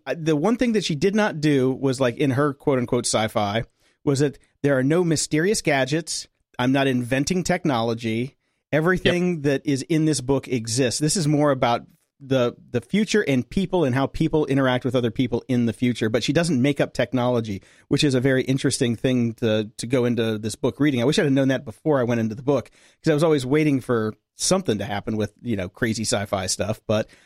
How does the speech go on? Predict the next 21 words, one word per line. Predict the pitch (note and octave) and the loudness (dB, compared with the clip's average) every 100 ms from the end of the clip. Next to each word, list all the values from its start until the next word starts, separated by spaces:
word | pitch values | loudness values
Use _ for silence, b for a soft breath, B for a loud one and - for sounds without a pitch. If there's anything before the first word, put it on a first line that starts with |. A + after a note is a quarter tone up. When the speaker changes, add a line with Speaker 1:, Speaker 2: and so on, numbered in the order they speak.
| b b | b b
Speaker 1:
it | |
was | C#3+ - | -4 -2
pretty | - F3 | 0 2
much, | D#3 D3 | 2 2
you | C#3+ | 0
know, | C3 | 0
current | - D#3+ D3 - | -2 -2 -2 -4
tech. | D3 C3 - _ _ - | -4 -4 -8 _ _ -2
Speaker 2:
Yeah, | C#3 B2 A2 | 0 2 2
no, | B2 A2+ | 2 4
uh, | G2+ G2+ | 4 2
Handmaid's | F#2+ A#2+ - A#2 | 2 2 0 0
Tale | A2 G2+ | 2 2
is | F2+ | 0
definitely | - F2+ G2+ F2+ | 0 -2 0 0
just | D#2+ D#2+ - F#2 D#2+ | 0 0 -2 -8 -4
more | G2+ F2+ | 0 0
about | E2 E2 | 0 0
a | E2 | -2
political | - G2 F2+ E2+ | -2 -2 -2 -4
future. | - D#2 - D2+ | -2 -2 -2 -4